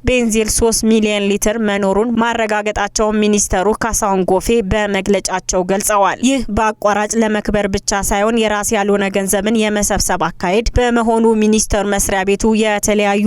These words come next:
እርምጃዎችን መውሰዱንም ገልጿል። በዚህም በመዲናዋ የሚገኙ ሁለት ማደያዎች ሙሉ በሙሉ በመዝጋት ሰራተኞችን ተጠያቂ መደረጉና ነዳጅ እያለ ያለ አግባብ መደበቅ ከሦስት መቶ ሺህ ብር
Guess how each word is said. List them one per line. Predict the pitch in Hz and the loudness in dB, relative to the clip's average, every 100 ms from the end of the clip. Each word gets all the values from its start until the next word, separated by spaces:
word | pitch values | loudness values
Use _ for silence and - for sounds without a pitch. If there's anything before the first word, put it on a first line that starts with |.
| 220 | 2
እርምጃዎችን | 208 214 208 175 180 170 - 233 | 2 0 -2 -2 -2 -2 -2 0
መውሰዱንም | 233 220 - 160 151 165 170 | 2 2 0 0 0 0 0
ገልጿል። | 196 208 - 143 73 - | 0 -2 -2 -4 -4 -4
በዚህም | 240 226 240 233 | -2 2 2 2
በመዲናዋ | 226 220 220 208 214 214 208 | 2 0 0 0 0 0 0
የሚገኙ | 208 208 208 202 202 214 | 0 -2 -2 -2 0 0
ሁለት | 233 226 208 220 | 2 0 0 -2
ማደያዎች | 208 190 190 151 196 240 - | -2 -2 -2 0 2 0 0
ሙሉ | 240 269 247 | 2 4 2
በሙሉ | 233 226 220 220 | 2 2 2 2
በመዝጋት | 208 208 196 196 190 220 226 | 2 0 0 0 -2 -4 -2
ሰራተኞችን | - 240 214 208 214 202 190 233 240 | -2 -2 -2 -2 -2 -2 0 0 2
ተጠያቂ | 233 220 214 208 202 190 214 | 0 2 0 0 0 0 0
መደረጉና | 214 208 202 190 160 175 233 262 | 0 0 0 0 0 0 0 2
ነዳጅ | 240 247 226 220 220 | 2 2 0 -2 0
እያለ | 226 220 214 214 220 | 0 2 0 0 0
ያለ | 220 208 202 | 0 0 0
አግባብ | 196 202 214 208 | 0 0 -2 0
መደበቅ | 208 202 180 196 226 | -2 0 -2 -2 -2
ከሦስት | - 233 226 226 - | -2 -2 0 0 0
መቶ | 220 214 214 | 0 2 2
ሺህ | - 180 | 2 2
ብር | 233 | 0